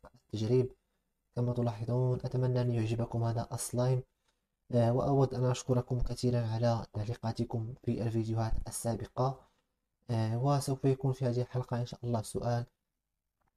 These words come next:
وسؤال هذه الحلقة هو ما، ما هي عاصمة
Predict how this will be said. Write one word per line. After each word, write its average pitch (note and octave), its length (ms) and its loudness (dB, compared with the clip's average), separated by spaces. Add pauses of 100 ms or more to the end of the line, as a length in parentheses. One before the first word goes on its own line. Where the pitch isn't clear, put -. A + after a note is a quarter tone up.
(160)
وسؤال B2 440 2
هذه A#2 220 2
الحلقة A#2+ 600 -2 (240)
هو A#2+ 240 4
ما، A#2+ 300 2
ما B2+ 160 2
هي A2+ 180 2
عاصمة A#2+ 540 0